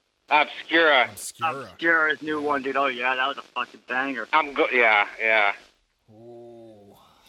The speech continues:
Speaker 2: Oh, man. I like the new "I Hate God." I'm not gonna say it's the best thing that's
Speaker 3: Did
Speaker 2: come
Speaker 3: you
Speaker 2: out.
Speaker 3: just hear me say it?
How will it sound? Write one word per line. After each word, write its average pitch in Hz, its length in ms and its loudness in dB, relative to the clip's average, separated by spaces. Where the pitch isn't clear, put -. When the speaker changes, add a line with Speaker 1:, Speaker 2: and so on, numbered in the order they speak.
Speaker 2:
Oh, 113 480 -16
man. 110 540 -16
I 160 60 -8
like 170 280 0
the 180 120 -2
new 190 220 4
"I 175 200 0
Hate 151 360 -4
God." 147 360 0
I'm 143 120 -4
not 127 120 -8
gonna 127 140 -8
say 131 160 -4
it's 110 120 -10
the 123 60 -12
best 123 440 -8
thing 156 180 -6
that's 170 200 -4
Speaker 3:
Did - 40 -10
Speaker 2:
come 233 100 0
Speaker 3:
you - 60 4
Speaker 2:
out. - 60 2
Speaker 3:
just 226 100 -6
hear 240 100 2
me 226 140 -2
say 233 320 0
it? 277 80 -4